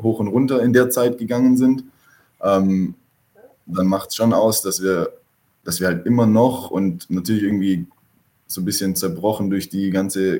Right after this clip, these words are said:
ähm, Corona-Pandemie eigentlich immer ein unglaubliches Mannschaftsgefüge und so ein Zusammengehörigkeitsgefühl haben und,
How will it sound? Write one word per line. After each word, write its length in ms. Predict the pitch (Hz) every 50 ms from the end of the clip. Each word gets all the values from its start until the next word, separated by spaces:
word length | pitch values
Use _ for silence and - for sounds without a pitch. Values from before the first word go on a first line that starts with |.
| - - -
ähm, 340 | - 92 92 90 87 85 85
Corona-Pandemie 1000 | - 95 92 104 110 110 104 95 85 101 98 98 98 98 101 101 101 101 95 - - - - _ _ _ _ _
eigentlich 380 | - 92 104 110 110 104 107 -
immer 180 | 110 113 107
ein 180 | 101 101 92 82
unglaubliches 680 | - 127 143 120 101 107 104 101 85 107 101 107 101 -
Mannschaftsgefüge 1700 | 104 107 110 117 123 117 113 - - - - - _ _ _ _ - - _ - - 92 - 110 104 - - 135 143 131 131 127 123 113
und 220 | 104 92 92 95
so 80 | 90 98
ein 180 | 98 95 90
Zusammengehörigkeitsgefühl 1500 | 85 95 92 90 101 113 120 113 110 110 117 117 113 113 113 - - 104 101 101 - 120 113 - - 127 123 123 120 113 -
haben 480 | - 107 113 113 120 120 127 127 120 110
und, 360 | - - 98 98 92 85 -